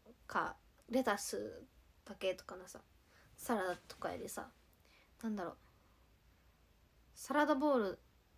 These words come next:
とかってさ、健康的って感じがせん？イズム的に。なんて言うんだろう。うん。ナッツ入ってるやつとかさ、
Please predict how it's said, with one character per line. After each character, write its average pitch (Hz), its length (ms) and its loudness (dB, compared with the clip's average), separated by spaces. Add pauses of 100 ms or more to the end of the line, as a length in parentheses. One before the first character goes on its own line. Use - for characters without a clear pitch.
(340)
と - 100 -18
か 196 100 -4
っ 196 80 -6
て 196 120 -6
さ、 185 320 -4 (720)
健 226 160 0
康 214 180 -2
的 220 260 -2
っ 190 40 -8
て 175 120 -6
感 175 220 -6
じ 165 120 -6
が 170 120 -6
せ - 140 -8
ん？ 190 180 -8 (1400)
イ 214 80 -4
ズ 196 120 -6
ム 190 120 -4
的 190 260 -8
に。 185 180 -8 (1000)
な 208 60 -8
ん 202 60 -8
て 196 80 -8
言 190 80 -6
う - 20 -10
ん - 20 -10
だ 170 60 -6
ろ - 80 -14 (2250)
う。 196 40 -10
う - 0 -
ん。 180 40 -12 (2250)
ナ 226 140 2
ッ 226 60 0 (100)
ツ 190 260 -4
入 - 220 -8
っ - 20 -12
て - 200 -18
る 170 80 -8
や 170 100 -12
つ - 120 -8
と - 100 -20
か 180 120 -12
さ、 170 240 -8